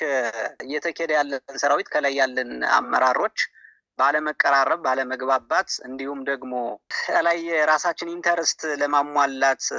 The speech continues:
ስንል ብዙዎቻችን፣ እ፣ ታች ያለን ሰራዊት እየረበሽን ያለና እንዲያው ራሳችን ቤት በማን ገብቶ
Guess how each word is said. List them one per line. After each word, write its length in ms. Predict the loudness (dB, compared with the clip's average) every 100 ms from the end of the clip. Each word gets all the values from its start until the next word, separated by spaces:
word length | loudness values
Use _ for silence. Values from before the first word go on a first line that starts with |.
| -4
ስንል 300 | -4 -4 -6 -8
ብዙዎቻችን፣ 1040 | -10 -12 _ -8 -8 0 0 2 -2 -2 -6 -12 _ _ _ _ -6
እ፣ 140 | -4
ታች 240 | 0 0 2
ያለን 300 | -2 -2 -2
ሰራዊት 380 | 0 0 -2 -6
እየረበሽን 600 | -6 -2 -2 0 -2 2
ያለና 380 | 0 2 -2 2 2
እንዲያው 360 | 2 0 0 0 -2 -4 -8 _ _ _ _ _
ራሳችን 480 | 0 2 2 0 -6
ቤት 200 | -6 -6
በማን 320 | -6 2 2 2
ገብቶ 300 | -6 -8 -4